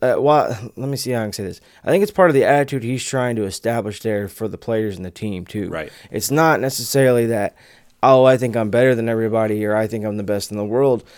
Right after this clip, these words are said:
Speaker 1: but he carries himself a certain way and wants that program to be carried a certain way of, "We are Texas, and we are here to knock down your door."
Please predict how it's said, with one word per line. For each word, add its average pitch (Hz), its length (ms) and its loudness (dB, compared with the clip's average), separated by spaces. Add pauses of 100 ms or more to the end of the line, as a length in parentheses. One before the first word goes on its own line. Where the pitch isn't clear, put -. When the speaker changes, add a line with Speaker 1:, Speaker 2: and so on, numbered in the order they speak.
(140)
Speaker 1:
but 117 100 -2
he 135 140 0
carries 170 320 2
himself 139 360 -2
a 127 60 -6
certain 113 380 -2
way 139 360 0
and 117 220 -6
wants 123 200 -4
that 101 180 -2
program 123 400 -2
to 107 60 -4
be 101 100 -6
carried 107 260 -4
a 98 60 -6
certain 101 340 -4
way 107 220 -4
of, 95 200 -4
"We 139 200 0
are 113 100 0
Texas, 113 480 -4
and 101 160 -6
we 120 120 -4
are 110 100 -2
here 107 160 -2
to 104 60 -2
knock 104 240 -4
down 104 200 -6
your 95 120 -8
door." 90 360 -6